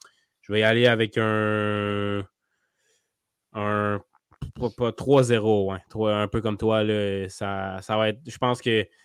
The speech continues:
avec les blessés aussi qu'il y a du côté marocain, là, je sais pas s'ils vont être en mesure de revenir pour le match, là, mais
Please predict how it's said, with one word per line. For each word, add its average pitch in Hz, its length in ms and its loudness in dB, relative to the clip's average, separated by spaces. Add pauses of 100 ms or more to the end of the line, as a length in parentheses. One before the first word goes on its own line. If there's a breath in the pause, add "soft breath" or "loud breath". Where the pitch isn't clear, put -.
(100)
avec 131 280 2
les 151 100 6
blessés 139 360 4
aussi 143 280 0
qu'il 127 120 0
y - 20 4
a - 20 2
du 110 100 -4
côté 123 300 0
marocain, 117 460 2
là, 127 100 2
je 110 60 -4
sais 107 140 -4
pas 127 160 0
s'ils 120 200 -6
vont 110 80 0
être 110 100 -4
en 107 80 -2
mesure 110 300 -2
de 110 120 2
revenir 110 380 -2
pour 110 120 -6
le 104 80 -4
match, 110 260 -6
là, 123 100 -4
mais 98 200 -8